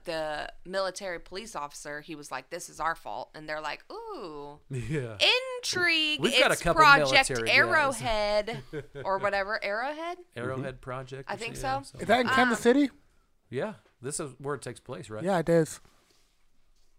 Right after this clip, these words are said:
Speaker 3: No, it takes place in Maine.
Speaker 2: I know, I
Speaker 3: I
Speaker 2: figured.
Speaker 4: I know,
Speaker 2: Stephen
Speaker 4: I
Speaker 2: King.
Speaker 4: know.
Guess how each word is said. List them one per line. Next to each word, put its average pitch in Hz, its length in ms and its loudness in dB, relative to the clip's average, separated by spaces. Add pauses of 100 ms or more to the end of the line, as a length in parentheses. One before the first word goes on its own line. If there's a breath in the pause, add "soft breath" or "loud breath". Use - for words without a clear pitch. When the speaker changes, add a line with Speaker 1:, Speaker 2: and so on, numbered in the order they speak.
(380)
Speaker 3:
No, 78 140 -10
it 76 80 -14
takes - 180 -14
place - 260 -20
in - 80 -20
Maine. - 260 -20
Speaker 2:
I 120 100 -8
know, - 100 -16
I - 80 -14
Speaker 3:
I - 40 -10
Speaker 2:
figured. 151 200 -12
Speaker 4:
I 160 160 -2
know, 156 140 0
Speaker 2:
Stephen 135 280 -2
Speaker 4:
I 156 60 6
Speaker 2:
King. 147 80 4
Speaker 4:
know. 120 200 -4